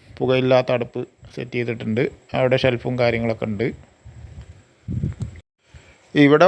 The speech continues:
ഓപ്പൺ ഗ്രില്ല് വെച്ചിട്ട് ഇരുമ്പ് ഡോറും വെച്ചിട്ടാണ് ഇവിടെ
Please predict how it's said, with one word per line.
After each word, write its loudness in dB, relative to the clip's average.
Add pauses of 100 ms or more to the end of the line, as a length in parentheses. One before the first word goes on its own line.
(120)
ഓപ്പൺ 2
ഗ്രില്ല് -2
വെച്ചിട്ട് -4 (1200)
ഇരുമ്പ് 8
ഡോറും 8
വെച്ചിട്ടാണ് -2
ഇവിടെ 0